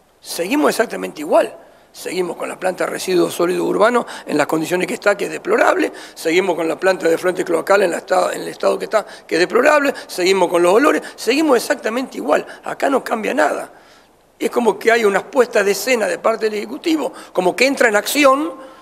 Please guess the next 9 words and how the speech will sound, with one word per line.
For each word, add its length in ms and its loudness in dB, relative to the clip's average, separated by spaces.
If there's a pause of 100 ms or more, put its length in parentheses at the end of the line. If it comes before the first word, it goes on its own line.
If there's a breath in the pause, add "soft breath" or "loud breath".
y 120 0
acá 140 4
estamos 440 2
haciendo, 380 2
arreglando, 500 2
preocupados 480 2
por 160 0
el 60 0
vecino. 420 0